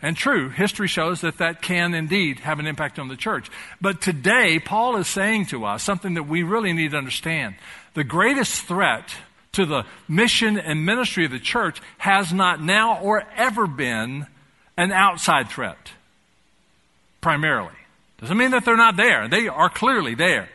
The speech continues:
But the primary threat is internal. It's what we do to and with ourselves that creates the problem. You ask the world outside, "Why, why don't you listen to our message? Why,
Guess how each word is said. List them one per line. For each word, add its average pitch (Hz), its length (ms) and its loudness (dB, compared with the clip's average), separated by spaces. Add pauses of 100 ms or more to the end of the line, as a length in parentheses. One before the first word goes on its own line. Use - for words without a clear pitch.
(420)
But 170 120 -2
the 160 100 -4
primary 220 800 0
threat 110 520 -6 (580)
is 160 320 2
internal. 160 760 -4 (1400)
It's 160 220 -4
what 208 260 2
we 190 140 2
do 196 460 2 (640)
to 240 480 0
and 165 400 -2
with 170 480 0 (240)
ourselves 139 960 -4 (440)
that 131 140 -10
creates 120 340 -6
the 107 80 -18
problem. 104 360 -8 (920)
You 175 160 2
ask 214 200 2
the 196 80 -2
world 202 300 0
outside, 175 340 0
"Why, 226 220 2
why 208 220 -2
don't 320 240 -6
you 269 80 -4
listen 233 360 -4
to 196 80 -6
our 170 120 -2
message? 165 380 -4
Why, 220 200 -4